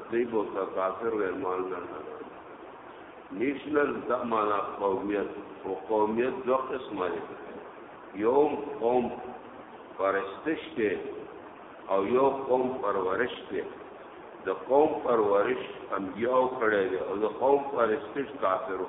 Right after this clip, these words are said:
کړی دی. قوم چې کوم کفر کاوه، کومه قاعده کفر دی. او یو د قوم پرورش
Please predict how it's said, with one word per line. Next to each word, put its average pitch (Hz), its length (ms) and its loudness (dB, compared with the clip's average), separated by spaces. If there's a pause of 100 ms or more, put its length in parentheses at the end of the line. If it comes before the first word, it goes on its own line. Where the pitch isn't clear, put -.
کړی 76 260 -10
دی. - 80 -14 (1700)
قوم 139 360 6
چې 131 60 -2 (100)
کوم 113 160 2
کفر 139 400 2 (120)
کاوه، 120 400 6
کومه 123 220 2
قاعده 104 640 2
کفر 104 400 -4
دی. 85 240 -10 (1000)
او 90 160 4
یو 127 220 6
د 120 100 2
قوم 127 420 0
پرورش 107 540 2